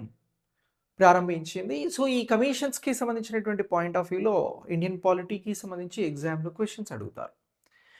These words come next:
ఈ క్వశ్చన్స్‌కి ఆన్సర్ చేయాలి అని అంటే ఈ కమిషన్స్, కమిటీస్ గురించి తెలుసుకోవాలి. ఇవన్నీ నేను వివరిస్తాను మీకు. ఈ వీడియో ద్వారా మీరు కాంపిటీటివ్ ఎగ్జామ్స్ కోసం ప్రిపేర్ అవుతున్నట్లయితే ఐకాన్ ఇండియా యాప్‌ని డౌన్లోడ్ చేసుకోండి. యాప్ ద్వారా లైవ్ క్లాసెస్‌ని, మెటీరియల్స్‌ని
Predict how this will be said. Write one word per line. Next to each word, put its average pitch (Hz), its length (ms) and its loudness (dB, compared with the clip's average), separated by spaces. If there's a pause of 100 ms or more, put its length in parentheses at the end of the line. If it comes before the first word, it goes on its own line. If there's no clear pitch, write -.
(180)
ఈ 233 80 6
క్వశ్చన్స్‌కి 240 600 4 (460)
ఆన్సర్ 214 480 2
చేయాలి 160 440 2
అని 147 120 -4
అంటే 208 160 -2
ఈ 247 140 0
కమిషన్స్, 196 600 -4 (120)
కమిటీస్ 160 400 -2
గురించి 160 340 -2
తెలుసుకోవాలి. 147 640 -2 (440)
ఇవన్నీ 185 260 4
నేను 185 240 -2
వివరిస్తాను 165 600 0
మీకు. 127 300 -6 (680)
ఈ 208 120 4
వీడియో 208 320 8
ద్వారా 151 380 4 (560)
మీరు 233 340 6 (160)
కాంపిటీటివ్ 220 440 0
ఎగ్జామ్స్ 180 420 0
కోసం 180 300 -4
ప్రిపేర్ 170 340 -2
అవుతున్నట్లయితే 156 600 -2
ఐకాన్ 147 340 -2
ఇండియా 185 240 0
యాప్‌ని 143 360 -2
డౌన్లోడ్ 147 360 -4
చేసుకోండి. 165 360 -10
యాప్ - 300 -2
ద్వారా 170 200 2
లైవ్ 165 300 2
క్లాసెస్‌ని, 151 540 -4
మెటీరియల్స్‌ని 143 680 -8